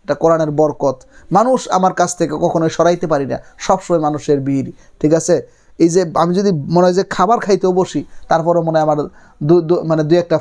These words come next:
ফোন রিসিভ করতে হয়, এত পরিমাণ ফোনের চাপ। মানুষের ভালোবাসা, এটা কোরআনের মুআজিজা, কোরআনুল কারিমের উসিলায়, হ্যাঁ, মানুষ এত ভিড় করে, এত আসে। তো এটা আমার কোনো কিছু নয়, এটা সম্পূর্ণ কোরআনের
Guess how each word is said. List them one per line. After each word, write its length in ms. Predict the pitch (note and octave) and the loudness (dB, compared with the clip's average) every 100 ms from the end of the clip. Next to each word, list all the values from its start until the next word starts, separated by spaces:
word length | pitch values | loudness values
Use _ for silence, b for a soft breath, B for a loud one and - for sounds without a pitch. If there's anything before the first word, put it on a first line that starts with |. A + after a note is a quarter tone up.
| - | 0
ফোন 160 | D#3+ D#3 | -2 0
রিসিভ 200 | D#3 D#3 C#3 | 0 -2 -2
করতে 180 | D3+ - | -4 -2
হয়, 120 | B2+ B2 - D#4 | -6 -6 0 2
এত 80 | B3 G#3 | 2 0
পরিমাণ 280 | G3+ F#3 D#3+ | 0 -2 -4
ফোনের 240 | - D#3+ D3+ | -4 -2 0
চাপ। 140 | D#3 C3+ b b b b | 0 0 b b b b
মানুষের 480 | - E3 D#3+ - D#3 B2+ | 0 2 0 2 0 0
ভালোবাসা, 420 | B2+ D#3 D3+ - C#3 | 0 2 2 0 -4
এটা 160 | C3+ B2+ b b b | -2 -4 b b b
কোরআনের 320 | F#3 A3 A#3 G#3 | 0 2 2 0
মুআজিজা, 500 | F#3+ F3 D3+ D3 C#3 B2 b b - | 0 0 -2 -2 -2 -6 b b 0
কোরআনুল 320 | F#3+ G3+ G3+ F#3 | 0 2 0 2
কারিমের 280 | F3 E3 D#3+ | 0 0 -2
উসিলায়, 380 | E3 - D3 C3 - b b - | -2 0 0 0 -4 b b -2
হ্যাঁ, 180 | F#3+ E3 | 0 2
মানুষ 180 | D#3 D#3 - - | 0 0 -4 -4
এত 100 | B2+ D3+ | 0 0
ভিড় 180 | C#3 D3 D3 | 0 -4 0
করে, 140 | C#3 C#3 | 0 0
এত 100 | C#3 C3 | 0 0
আসে। 220 | C3+ - A#2 b b b | 0 -4 -10 b b b
তো 60 | - D3+ | -2 0
এটা 100 | - F3+ | 2 2
আমার 160 | G#3 G3+ | 2 0
কোনো 120 | G3 F3 | -2 -2
কিছু 160 | E3+ E3+ | -2 -2
নয়, 100 | F3 G3 | 0 -2
এটা 100 | D3+ - | -2 -4
সম্পূর্ণ 260 | C#3+ D3+ C#3+ - | -2 0 -2 0
কোরআনের 340 | D#3+ D#3+ D3+ | 0 2 0